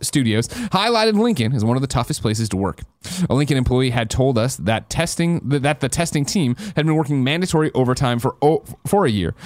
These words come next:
and Rockstar confirmed that testers had been asked to work on evenings and weekends. Kotaku had also reported last year that testers at Lincoln weren't allowed to keep their cell phones at their desks and instead must keep them in lockers. This policy,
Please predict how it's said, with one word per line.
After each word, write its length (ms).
and 140
Rockstar 460
confirmed 480
that 100
testers 380
had 320
been 240
asked 340
to 80
work 240
on 160
evenings 460
and 200
weekends. 380
Kotaku 840
had 140
also 300
reported 560
last 420
year 300
that 120
testers 360
at 160
Lincoln 520
weren't 340
allowed 360
to 60
keep 260
their 140
cell 240
phones 240
at 160
their 100
desks 400
and 100
instead 300
must 180
keep 160
them 140
in 100
lockers. 500
This 180
policy, 420